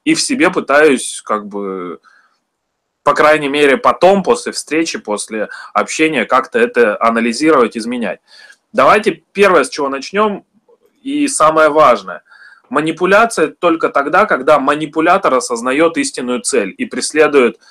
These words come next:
её и те, и,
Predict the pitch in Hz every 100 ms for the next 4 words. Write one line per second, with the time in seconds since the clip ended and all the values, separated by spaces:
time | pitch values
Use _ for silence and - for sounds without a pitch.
0 | - - _ _ _ _ _ _ _ _
1 | _ _ _ - - 135 131 147 214 190
2 | 123 - 151 151 139 127